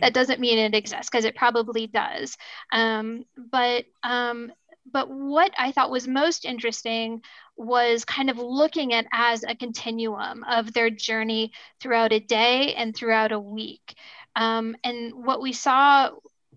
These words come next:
where we saw the most interesting effects was kind of what was happening before and after discrete events. And, or by an event, I mean either a change in activity or a change in location.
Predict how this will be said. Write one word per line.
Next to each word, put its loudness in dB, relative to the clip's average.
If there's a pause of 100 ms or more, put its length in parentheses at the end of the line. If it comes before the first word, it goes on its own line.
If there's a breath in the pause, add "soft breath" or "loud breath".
(160)
where 0
we 0
saw 4
the -2
most 0
interesting -6
effects -2
was -4 (300 loud breath)
kind 2
of 2
what 2
was 0
happening 0
before -2
and -4
after 2
discrete -6
events. -6
And, -6 (120)
or -6 (160)
by 2
an -2
event, 0
I 2
mean -4 (320 loud breath)
either 2
a -2
change -2
in 0
activity -2
or -2
a -2
change -4
in -8
location. -8